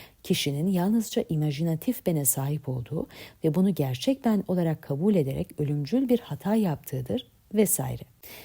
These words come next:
Bunlar çalışmanın hakikatlerinden birkaçıdır.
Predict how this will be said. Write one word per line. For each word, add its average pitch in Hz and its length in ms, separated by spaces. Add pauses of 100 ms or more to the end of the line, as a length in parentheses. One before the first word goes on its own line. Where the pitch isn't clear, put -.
(220)
Bunlar 170 440
çalışmanın 196 640
hakikatlerinden 151 1000
birkaçıdır. - 680